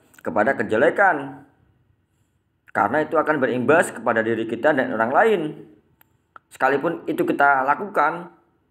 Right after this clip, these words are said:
itu akan berdampak pada diri kita dan membuat dosa jariah yang terdapat pada kita.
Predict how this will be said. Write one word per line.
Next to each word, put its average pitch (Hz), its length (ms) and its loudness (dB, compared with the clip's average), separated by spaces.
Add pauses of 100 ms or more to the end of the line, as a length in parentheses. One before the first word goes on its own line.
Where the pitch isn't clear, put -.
(480)
itu 110 160 -2
akan 135 240 0
berdampak 113 320 -2
pada 127 160 -2
diri 113 240 -4
kita 180 640 -2 (480)
dan 131 160 0
membuat 135 320 2
dosa 120 320 -4
jariah 123 640 0 (640)
yang 165 320 0
terdapat 120 400 0
pada 123 240 -2
kita. 214 600 -2